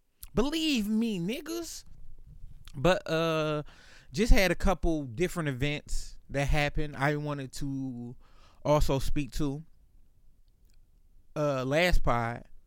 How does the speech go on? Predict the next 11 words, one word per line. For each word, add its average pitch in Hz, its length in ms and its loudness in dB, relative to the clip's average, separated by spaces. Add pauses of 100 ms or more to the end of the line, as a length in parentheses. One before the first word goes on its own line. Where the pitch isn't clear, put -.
(1600)
came 156 240 2
into 143 200 0
some 139 160 -6
unexpected 147 520 -2
cheese, 123 400 -4
y'all. 120 300 -10 (480)
And 139 80 -6
I've 151 100 -4
been 143 160 -2
looking 127 240 -6
out. - 180 -12